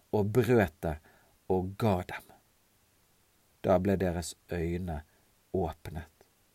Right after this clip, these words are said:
og de kjente ham. Så ble han usynlig for dem. Og de sa til hverandre, «Brant ikke vårt hjerte i oss da han talte til oss på veien og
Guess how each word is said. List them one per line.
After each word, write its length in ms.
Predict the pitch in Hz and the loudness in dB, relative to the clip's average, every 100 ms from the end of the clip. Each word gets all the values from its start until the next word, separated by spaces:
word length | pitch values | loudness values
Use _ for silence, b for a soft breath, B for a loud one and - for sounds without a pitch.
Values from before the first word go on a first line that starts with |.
| _ _ _ - | _ _ _ -10
og 120 | 110 | -6
de 80 | 101 | -4
kjente 500 | - - 80 - - | -6 -8 -10 -12 -14
ham. 160 | 87 - _ _ _ _ _ _ _ _ _ _ _ _ _ _ _ _ | -14 -18 _ _ _ _ _ _ _ _ _ _ _ _ _ _ _ _
Så 320 | - - 107 | -8 -2 0
ble 120 | 92 90 | 2 0
han 200 | 82 82 | -2 -4
usynlig 500 | - - 95 82 82 | -4 -4 -4 -4 -6
for 220 | 98 90 | -6 -6
dem. 140 | - 113 _ _ _ _ _ _ _ _ _ b b b b _ _ _ - | -8 -16 _ _ _ _ _ _ _ _ _ b b b b _ _ _ -4
Og 120 | 117 | -2
de 80 | 107 | 0
sa 220 | - 110 | -2 -4
til 180 | - 107 | -4 -4
hverandre, 360 | 98 101 - 139 | -2 -4 -6 -2
«Brant 640 | 143 220 262 247 220 - | 0 4 6 6 4 0
ikke 200 | 202 220 | 0 2
vårt 200 | 208 208 | 2 2
hjerte 280 | 208 - 233 | 0 -2 -4
i 180 | 233 226 | 0 0
oss 260 | 202 - B B - | 0 -6 B B 6
da 140 | 196 | 8
han 100 | 208 | 8
talte 440 | - 214 208 226 202 | 6 10 10 10 4
til 200 | 226 214 | 6 6
oss 100 | 196 - | 6 2
på 120 | 202 | 4
veien 320 | 202 208 202 220 | 6 8 8 4
og 140 | - | -6